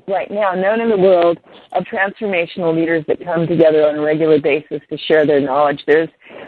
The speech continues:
about seventy percent of the teachers in the movie The Secret are in it, people like John Gray and Lisa Nichols and John Assaraf and Marcy Shimoff, and the list goes on and on. And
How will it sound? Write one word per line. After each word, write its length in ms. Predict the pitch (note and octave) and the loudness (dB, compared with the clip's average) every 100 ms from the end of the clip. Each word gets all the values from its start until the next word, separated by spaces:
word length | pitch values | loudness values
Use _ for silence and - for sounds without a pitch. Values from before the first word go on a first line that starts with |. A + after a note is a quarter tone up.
| - | -2
about 340 | F3+ A#3 - - | 2 4 2 -2
seventy 280 | C4 C#4 B3 | -4 -2 -4
percent 420 | G3 E3+ - G#3+ | -6 -6 -4 -2
of 80 | F3+ | 0
the 100 | D#3 | -2
teachers 380 | G3 E3+ F#3 D#3+ | -6 -6 -4 -4
in 100 | F3 | -2
the 80 | E3 | 0
movie 280 | D#3+ D3+ D3+ | 0 0 0
The 160 | B2 - | -2 0
Secret 500 | F#3+ F#3 F#3+ E3+ D3+ | 0 2 2 2 2
are 140 | - D#3+ | 0 0
in 120 | D#3+ | 0
it, 120 | D#3 | -4
people 240 | F3+ F3 D3+ | -6 0 2
like 200 | - - | 2 2
John 300 | E3 D3+ D3 | 0 0 0
Gray 480 | F3 F3 E3 E3 | 4 4 4 2
and 120 | D3+ B2+ | 0 -4
Lisa 260 | C3+ C#3+ | -6 -4
Nichols 600 | D3+ F#3 F#3 F3 E3 E3+ E3+ | 0 0 4 4 4 0 -4
and 160 | D3+ | -2
John 180 | D3 C#3 | 0 0
Assaraf 680 | C3+ G3 F#3+ F#3+ E3+ E3+ - | 2 0 0 0 2 0 -2
and 100 | C3+ | -4
Marcy 260 | A#2+ D3 | -4 -6
Shimoff, 380 | E3+ F#3+ F3 E3+ | -6 0 2 2
and 120 | F#3 | 0
the 60 | G3 | 0
list 140 | A3+ | 0
goes 160 | - F3 - | 0 -2 -2
on 240 | E3+ E3+ E3 | -2 0 0
and 100 | E3 | 0
on. 240 | E3 C#3 | 0 0
And 180 | B2+ | -2